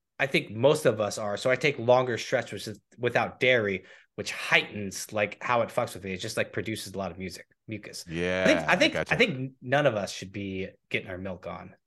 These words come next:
Speaker 2: I don't think so. God, my kids love milk. They love milk.
Speaker 1: Mm-hmm.
Speaker 2: And my wife loves milk and cookies.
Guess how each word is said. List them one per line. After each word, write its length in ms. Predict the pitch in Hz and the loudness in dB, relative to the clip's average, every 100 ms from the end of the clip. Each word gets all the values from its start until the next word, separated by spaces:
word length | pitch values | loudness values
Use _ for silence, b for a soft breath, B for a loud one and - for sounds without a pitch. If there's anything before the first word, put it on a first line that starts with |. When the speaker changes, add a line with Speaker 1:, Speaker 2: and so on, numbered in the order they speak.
| _ _ _ _ | _ _ _ _
Speaker 2:
I 80 | 104 | -10
don't 160 | 123 95 | -8 -6
think 160 | 101 | -8
so. 160 | - - - - | -8 -10 -12 -12
God, 80 | - _ _ _ 78 71 _ _ - | -12 _ _ _ -20 _ _ _ -6
my 160 | 90 | -4
kids 320 | 85 110 113 107 | 0 0 0 2
love 200 | 92 87 | 2 0
milk. 400 | 69 65 - - _ _ | -6 -8 -16 -20 _ _
They 100 | 71 | -6
love 140 | 73 65 | -6 -2
milk. 220 | 80 85 | -2 -2
Speaker 1:
Mm-hmm. 80 | 76 | -6
Speaker 2:
And 80 | 65 | -8
my 180 | 67 | -8
wife 360 | 71 80 95 87 | -2 4 4 4
loves 300 | 87 87 - | 2 2 0
milk 300 | 73 80 - | -2 -2 -4
and 100 | - | -14
cookies. 680 | - 73 71 80 76 78 - | -10 -10 -6 -6 -4 -4 -8